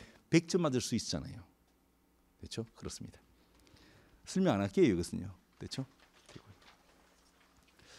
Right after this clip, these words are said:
물어볼까? 십이 번 문제. 좀 미안한데 이거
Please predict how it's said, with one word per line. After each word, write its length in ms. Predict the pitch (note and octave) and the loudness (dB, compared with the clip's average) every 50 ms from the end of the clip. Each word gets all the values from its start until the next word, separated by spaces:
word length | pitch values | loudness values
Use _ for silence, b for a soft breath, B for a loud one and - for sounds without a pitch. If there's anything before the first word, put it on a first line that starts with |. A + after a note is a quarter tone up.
| b b b b _ _ _ _ _ _ - - - _ _ - - - - - - - - | b b b b _ _ _ _ _ _ -20 -20 -20 _ _ -20 -20 -20 -20 -20 -20 -12 -2
물어볼까? 460 | - E3 C#3+ C3 B2 A#2+ - - G#2+ | 2 4 4 4 2 2 4 4 4
십이 380 | F#2+ - - - F#3+ C3+ D3 D#3 | 4 4 4 4 4 6 6 6
번 140 | D3+ E3+ D#3+ | 6 6 6
문제. 380 | C#3 A#2+ G2+ G#2+ G2 F2 E2+ F2 - - - - - | 8 6 6 6 4 4 2 -2 -8 -14 -20 -18 -4
좀 160 | - C3 B2 | 0 2 4
미안한데 480 | G2+ F#2 F2+ G2+ C3+ D#3+ D3+ A#2 F#2+ A2 | 4 4 4 4 4 4 4 4 4 4
이거 480 | C3+ C3+ C#3 A2+ G2+ G2+ G2+ F2 D#2+ | 6 8 8 8 8 8 6 4 2